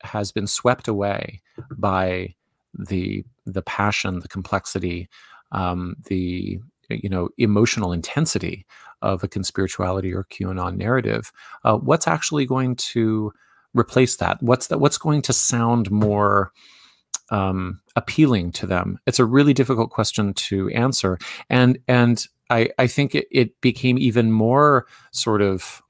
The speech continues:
apparent to me when I realized, uh, in researching one of these, these articles that, uh, I've got coming out,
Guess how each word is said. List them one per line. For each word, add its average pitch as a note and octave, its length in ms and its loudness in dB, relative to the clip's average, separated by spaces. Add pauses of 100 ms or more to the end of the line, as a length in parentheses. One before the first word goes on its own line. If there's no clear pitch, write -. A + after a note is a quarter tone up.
(520)
apparent D3 500 2
to G#2 100 -6
me G2 140 -2
when G#2 140 -4
I G#2 60 0
realized, G#2 720 2 (440)
uh, G2 320 0 (520)
in G2+ 460 -2
researching A2 560 0
one G2+ 100 0
of F#2+ 60 0
these, F#2+ 360 -2
these F#2+ 260 0
articles G#2+ 500 2
that, G2 220 0 (160)
uh, G2+ 300 2 (140)
I've G2+ 140 -2
got G#2 200 0
coming G#2 280 0
out, G#2+ 280 4